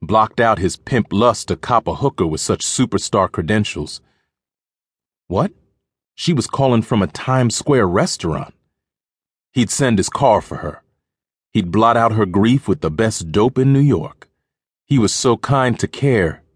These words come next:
she blubbered. He hung up and pushed a button on a panel on the bed's headboard. Within two minutes, Eli stormed into the bedroom. "Pee Wee just called to tell me a pig wasted the cat in L A,"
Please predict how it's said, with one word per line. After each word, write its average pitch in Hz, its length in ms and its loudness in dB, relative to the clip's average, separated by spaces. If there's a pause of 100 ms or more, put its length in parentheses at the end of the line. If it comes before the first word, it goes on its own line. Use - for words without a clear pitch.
she - 220 -4
blubbered. 104 540 -2 (1200)
He 113 140 2
hung 127 260 2
up - 240 0
and 87 160 0
pushed - 260 0
a 95 60 0
button 98 340 0
on 87 140 0
a 80 60 -2
panel 107 440 0
on 82 120 0
the 80 60 -2
bed's 90 320 -2
headboard. 80 600 -4 (500)
Within 92 260 2
two 156 240 0
minutes, 151 520 2 (260)
Eli 101 380 2
stormed 110 480 0
into 104 240 0
the 90 80 -2
bedroom. 80 520 -2 (1800)
"Pee 131 160 2
Wee 95 120 4
just 78 240 -6
called 85 280 0
to 78 60 -6
tell 98 220 -2
me 87 120 0
a 76 60 -4
pig 82 460 -2
wasted 104 460 0
the 92 60 0
cat 135 340 -2
in 143 100 2
L 151 220 4
A," - 300 -2